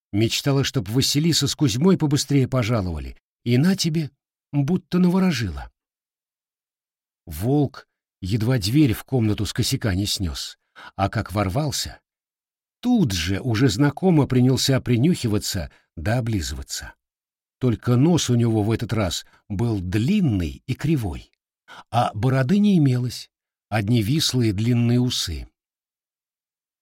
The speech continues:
«Ты как?» отрывисто спросил Серый, швыряя звякнувший мешок на пол. «Все ли спокойно?» Варя для начала подошла к другу,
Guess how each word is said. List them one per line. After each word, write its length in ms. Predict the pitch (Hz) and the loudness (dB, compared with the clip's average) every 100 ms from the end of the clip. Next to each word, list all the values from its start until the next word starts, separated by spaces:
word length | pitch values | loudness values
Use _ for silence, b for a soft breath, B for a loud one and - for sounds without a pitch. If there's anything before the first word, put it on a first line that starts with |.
| _ _ - | _ _ -2
«Ты 180 | 101 | 0
как?» 500 | 98 110 87 - - _ _ _ _ _ _ _ _ _ _ _ _ | 0 -2 -2 -4 -14 _ _ _ _ _ _ _ _ _ _ _ _
отрывисто 580 | 107 - 113 104 - 123 | -6 -4 -2 -2 -2 -6
спросил 460 | - 117 - 113 | -4 -4 -2 -4
Серый, 520 | 98 - 139 104 78 - _ _ | -2 0 0 0 -4 -10 _ _
швыряя 800 | - - 117 117 110 110 104 104 - | -8 -6 -2 2 2 4 2 0 -4
звякнувший 760 | 85 92 117 107 107 98 120 101 | -6 -2 -2 -2 -2 -2 -2 0
мешок 440 | 104 - 113 - | 0 -2 -4 -2
на 200 | 110 80 | -2 -2
пол. 180 | - - _ _ _ _ _ _ _ _ _ | -6 -20 _ _ _ _ _ _ _ _ _
«Все 340 | - - 98 | -8 -6 -2
ли 160 | 120 131 | 0 0
спокойно?» 840 | - - 127 - 67 57 55 - - _ _ _ _ _ _ _ _ _ _ _ 90 | 0 -4 -4 -4 -8 -10 -12 -14 -16 _ _ _ _ _ _ _ _ _ _ _ -8
Варя 340 | 87 143 127 98 | -4 -2 -2 -2
для 160 | 110 | -2
начала 460 | 107 110 - 147 107 | -2 -2 -2 -2 -2
подошла 540 | 117 123 123 123 113 | -2 -4 -4 -2 -4
к 80 | 82 | -2
другу, 500 | 117 151 120 92 | -2 -2 -2 -6